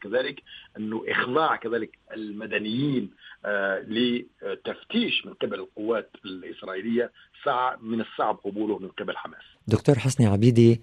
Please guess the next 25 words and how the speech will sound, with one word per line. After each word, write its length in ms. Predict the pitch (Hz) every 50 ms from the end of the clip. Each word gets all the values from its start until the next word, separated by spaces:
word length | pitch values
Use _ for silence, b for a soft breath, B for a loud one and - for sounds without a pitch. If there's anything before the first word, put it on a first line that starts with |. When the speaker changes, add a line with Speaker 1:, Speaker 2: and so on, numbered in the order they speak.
| b b b b b b
Speaker 2:
لماذا 560 | 110 117 127 143 175 175 151 127 127 120 - - -
العجز 460 | 95 98 98 90 110 123 110 - -
العربي، 680 | 104 95 92 87 104 117 113 104 90 98 95 92 98 98 - _ _ _ -
إذا 140 | 101 90 104
صح 300 | 98 - 107 98 - -
التعبير، 500 | - - - 95 90 90 101 98 92 95
والدولي، 540 | 92 92 85 90 135 131 113 95 90 90 92
لا 100 | 90 90
سيما 380 | 85 - - 110 104 98 92 90
الأمريكي، 560 | 90 - - 92 104 101 95 87 - - 95
رغم 380 | 92 139 143 123 113 101 90 82 b b b b b b b b b
زيارات، 580 | 101 92 98 101 101 98 95 101 107 104 - - _ - 101
آه، 380 | 95 90 90 90 90 - - 110
أنتوني 280 | 92 - 107 95 92
بلينكن 420 | 87 85 98 101 95 - - 78 -
المكوكية 680 | 87 90 90 87 85 - - 87 - - 104 98 98
وتصريحات 720 | 87 82 85 87 - 92 - - 98 87 - - 107 107 -
الرئيس 240 | 95 92 101 - -
الأمريكي، 540 | 98 98 104 101 95 - - 104 104 113 B B B B B B B -
لماذا 360 | 120 131 165 170 160 139 131
هذا 260 | 120 135 131 110 110
العجز 400 | 101 98 104 127 123 110 98 -
أمام 340 | - 101 110 120 117 110 101
إقناع 520 | - 78 92 - - 120 117 110 98 87
الإسرائيليين 800 | 85 - - - - 107 - - 98 101 98 107 120 127 127 131